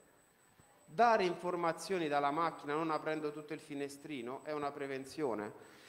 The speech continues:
Andare in discoteca in abiti succinti, ed è assolutamente obbligatorio farlo, per esprimere la femminilità di una donna, e assolutamente fatelo, ma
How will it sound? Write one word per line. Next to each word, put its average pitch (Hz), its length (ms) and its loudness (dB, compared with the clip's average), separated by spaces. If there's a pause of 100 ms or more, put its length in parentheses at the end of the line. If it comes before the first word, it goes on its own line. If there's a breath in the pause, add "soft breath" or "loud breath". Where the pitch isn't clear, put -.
(260 loud breath)
Andare 170 360 8
in 175 120 4
discoteca 165 540 -2
in 147 120 -2
abiti 165 320 0
succinti, 139 840 -6
ed 147 260 0
è 151 320 4
assolutamente 147 800 4
obbligatorio 131 640 6
farlo, 120 540 0 (140)
per - 140 -8
esprimere 147 480 -2
la 123 140 2
femminilità 135 520 -2
di 135 100 2
una 127 180 6
donna, 117 440 2 (560 loud breath)
e 139 100 2
assolutamente 139 760 4
fatelo, 123 680 -2 (180)
ma 196 180 2